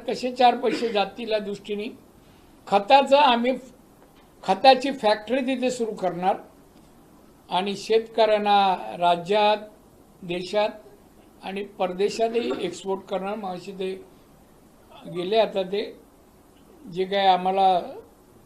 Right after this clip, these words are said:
तो कारखाना जो उभारून देणार खताचा, कसं खत असावं, परदेशात मागणी कशी आहे काय, ते पण ग्रस्त आलेत, आपल्या जिल्ह्यातलेच आहेत. त्यामुळे खताचा कारखाना होईल,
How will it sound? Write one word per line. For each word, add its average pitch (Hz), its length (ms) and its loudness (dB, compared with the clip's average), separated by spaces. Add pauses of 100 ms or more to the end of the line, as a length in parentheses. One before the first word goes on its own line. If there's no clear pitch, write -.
(680)
तो 202 80 -10
कारखाना 185 580 -2
जो 214 240 -2
उभारून 185 480 -2
देणार 175 300 -4 (680)
खताचा, 202 520 0 (1200)
कसं 220 340 -4
खत 202 220 -6
असावं, 190 640 -2
परदेशात 185 640 -6
मागणी 180 340 -6
कशी 185 360 -6
आहे 185 120 2
काय, 180 400 -2 (960)
ते 190 80 -4
पण 208 320 -4
ग्रस्त 190 400 -4
आलेत, 185 300 2
आपल्या 180 240 -4
जिल्ह्यातलेच 190 720 -4
आहेत. 190 160 -2 (1000)
त्यामुळे 254 260 -2
खताचा 226 440 2
कारखाना 226 520 -2
होईल, 226 440 -2